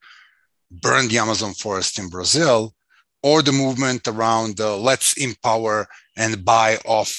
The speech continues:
ethnic wars in very lefty Bolivia. So these two combined produced the largest forest fires in, in Amazon. And that happened a few years ago and sparked the movements which,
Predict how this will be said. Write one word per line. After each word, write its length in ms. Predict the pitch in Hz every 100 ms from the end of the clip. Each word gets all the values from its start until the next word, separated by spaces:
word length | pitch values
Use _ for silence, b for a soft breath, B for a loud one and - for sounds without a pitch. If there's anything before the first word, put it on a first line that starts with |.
| -
ethnic 500 | 127 - 123 113 -
wars 500 | 110 107 104 101 -
in 220 | 120 104
very 300 | 110 120 120
lefty 460 | 117 117 - - 107
Bolivia. 680 | 101 104 107 101 101 95 98 B B B -
So 240 | - 120
these 360 | 104 135 131 -
two 140 | 143 -
combined 800 | 131 113 104 120 113 98 101 -
produced 380 | 117 104 117 104
the 80 | 110
largest 480 | 113 113 110 -
forest 340 | - 110 107 -
fires 400 | 107 101 101 104
in, 180 | 98 95
in 200 | - 101 95
Amazon. 520 | 110 107 98 95 90 92 B B B
And 120 | 101 98
that 140 | 98
happened 280 | 101 82 87
a 60 |
few 120 | - 90
years 220 | 90 92
ago 280 | 95 131 117
and 100 | 110
sparked 320 | - 151 131
the 40 | 120
movements 380 | 123 117 123 -
which, 280 | 113 - -